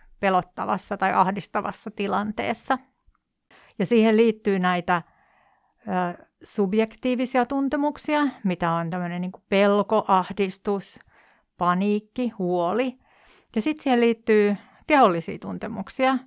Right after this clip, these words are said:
Et varmaan kaikki tietää, että kädet alkaa hikoilla, suu saattaa kuivua. Ja nämä johtuu siitä, että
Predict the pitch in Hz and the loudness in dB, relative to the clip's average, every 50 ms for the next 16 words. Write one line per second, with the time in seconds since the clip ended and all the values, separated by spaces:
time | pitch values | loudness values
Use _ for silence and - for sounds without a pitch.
0 | _ _ _ _ _ _ _ _ _ _ _ - 208 202 - - 220 214 208 202 | _ _ _ _ _ _ _ _ _ _ _ -8 -8 -8 -4 -2 -2 -2 -2 -2
1 | 196 - 240 220 214 - 202 208 202 190 180 175 - 175 170 170 165 170 - _ | 0 0 0 0 0 -2 -2 -2 0 0 0 0 0 0 0 0 -2 -4 -8 _
2 | - 180 170 160 - _ _ _ _ _ _ - 196 190 190 180 - 196 185 180 | -8 -8 -8 -8 -10 _ _ _ _ _ _ 0 0 0 0 -2 -2 -4 -4 -4
3 | 175 - 180 175 175 170 190 190 180 - - 185 180 175 175 175 175 175 175 175 | -2 0 0 0 0 2 0 0 0 0 0 0 0 2 0 0 0 0 2 0
4 | 175 165 - _ _ _ _ _ _ _ _ - - - 196 185 180 165 - 190 | 0 -2 -4 _ _ _ _ _ _ _ _ -14 -8 -2 -2 0 0 0 0 0
5 | 175 165 - _ - 185 175 170 - - 202 190 180 180 175 170 165 175 180 180 | 0 0 0 _ 0 2 2 0 0 -4 -2 -2 0 0 0 -2 -2 -2 0 0
6 | 175 175 156 143 - _ _ _ _ _ _ _ _ _ _ _ _ _ _ _ | 2 0 0 -4 -8 _ _ _ _ _ _ _ _ _ _ _ _ _ _ _
7 | - 190 185 - - _ _ _ _ - 269 226 226 220 214 220 208 - 233 214 | 0 0 0 0 -2 _ _ _ _ 0 2 4 6 6 4 4 2 0 -2 -4
8 | 196 - 254 226 220 220 - 190 185 185 _ - 190 | 0 0 0 0 0 0 0 -2 -2 -2 _ -4 -4